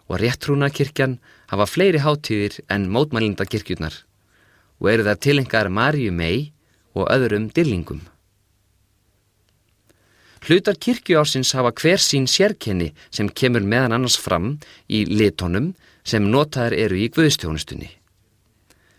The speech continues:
Þeir eru fimm: hvítur, rauður, fjólublár, svartur og grænn. Með þessum litum er söfnuðurinn minntur á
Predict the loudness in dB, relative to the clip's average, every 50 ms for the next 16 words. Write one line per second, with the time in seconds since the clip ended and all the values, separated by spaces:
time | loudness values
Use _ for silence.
0 | _ _ _ _ _ _ 0 2 2 4 4 2 0 -2 -4 0 0 0 0 0
1 | -4 -8 -12 -18 _ _ _ _ _ _ _ -20 -20 _ _ _ _ _ _ -4
2 | 0 0 0 0 -2 -2 0 0 0 0 -2 -10 -20 _ _ -4 0 4 4 4
3 | 4 2 2 -2 -4 -4 -4 -10 -18 _ _ -20 -10 0 2 2 4 4 2 0
4 | 0 2 2 2 2 0 -2 -10 -18 _ _ _ _ _ -8 -2 0 0 -2 -2
5 | -8 -10 _ -2 -2 -2 -4 -12 _ _ _ _ -8 -6 -2 0 0 0 0 -2
6 | _ -18 _ _ _ _ _ _ _ _ _ _ _ -20 _ _ _ _ _ _
7 | _ -20 _ _ _ -4 -4 0 0 0 0 2 0 2 2 2 2 2 0 -2
8 | -4 -2 -2 -2 -2 -2 0 0 0 0 0 -2 0 0 0 0 0 0 -2 -4
9 | -2 -2 0 0 2 2 0